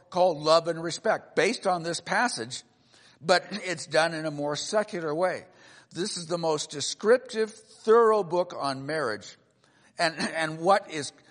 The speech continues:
what is called for from a husband and a wife. Now, when it gets down to the hard, cold reality, understand it's not who you marry that makes life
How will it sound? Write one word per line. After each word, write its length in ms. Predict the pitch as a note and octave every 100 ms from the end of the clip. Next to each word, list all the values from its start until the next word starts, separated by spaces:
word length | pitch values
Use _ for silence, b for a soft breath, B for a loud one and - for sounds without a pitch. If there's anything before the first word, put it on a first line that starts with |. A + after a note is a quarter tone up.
| b
what 420 | E3+ C#3+ C#3+ F#3
is 160 | E3+ C#3+
called 420 | - G3+ A3 G3+
for 260 | E3 C3+ B2
from 220 | D3 C#3
a 140 | B2+
husband 520 | A2+ F3+ F3 C3 A#2+ -
and 220 | D3 C#3+ C#3
a 60 |
wife. 360 | C3 D#3 G#2+ - _ _ _ _ _ _ _ _ _ _ _ B B B
Now, 180 | G3+ G3+
when 160 | G#3+ A3+
it 100 | G3
gets 260 | A3 A3
down 320 | - G3 G#3+
to 200 | F#3 D#3 D3 B -
the 120 | D3+
hard, 400 | D#3+ F3+ F3 D#3
cold 340 | F3+ E3+ E3
reality, 640 | C#3+ C3 C#3+ E3 B2+ F#2+ D#2+ _ _ b b b b b
understand 720 | F#3+ G#3+ G3 - F3+ E3+ D#3+ - b b b b
it's 260 | G#3 -
not 280 | G3 G#3 G3 -
who 640 | - G#3 C4+ B3+ A#3+ - -
you 240 | E3 F3+
marry 420 | E3 D#3+ C3+ G#2
that 260 | G#2+ B2 B2
makes 360 | C#3+ D3 -
life 440 | B2 C3+ C3+ A#2+